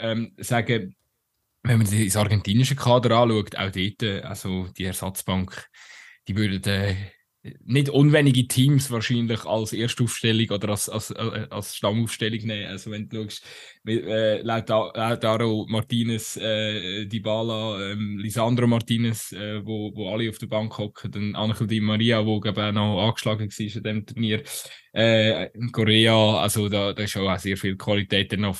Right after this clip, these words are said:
von der Bank, die kann kommen. Ähm, also eben darum, äh, freuen wir uns doch auf ein Finale zwischen zwei Gegnern, wo, wo sehr viel Qualität haben und, und, und sehr viele gute Spieler werden können auf den Platz stellen. Ja,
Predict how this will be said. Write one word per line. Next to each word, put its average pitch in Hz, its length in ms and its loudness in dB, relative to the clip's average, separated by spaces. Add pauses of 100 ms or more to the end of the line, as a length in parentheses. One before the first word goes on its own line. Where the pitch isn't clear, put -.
(100)
von - 180 -4
der 113 80 2
Bank, 107 340 4
die 101 60 -4
kann 98 260 -4
kommen. 104 280 -2 (440)
Ähm, 98 420 2 (120)
also 101 240 -2 (200)
eben 101 200 0
darum, 139 340 4
äh, 120 500 0
freuen 147 300 4
wir 147 80 4
uns 139 140 4
doch 120 140 -2
auf 117 100 -6
ein 117 120 -2
Finale 117 440 2
zwischen 117 400 -8
zwei 113 220 -4
Gegnern, 110 480 -2
wo, 110 340 -2
wo 110 80 -4
sehr 113 180 0
viel 110 100 -4
Qualität 110 580 -2
haben 113 340 -2
und, 107 260 -6
und, 104 320 -6
und 101 160 -10
sehr 107 160 -6
viele 110 160 -6
gute 110 280 -8
Spieler 110 320 -6
werden 107 180 -4
können 110 240 -2
auf 104 120 -6
den - 120 -20
Platz - 460 -10
stellen. 120 580 0 (1120)
Ja, 143 340 6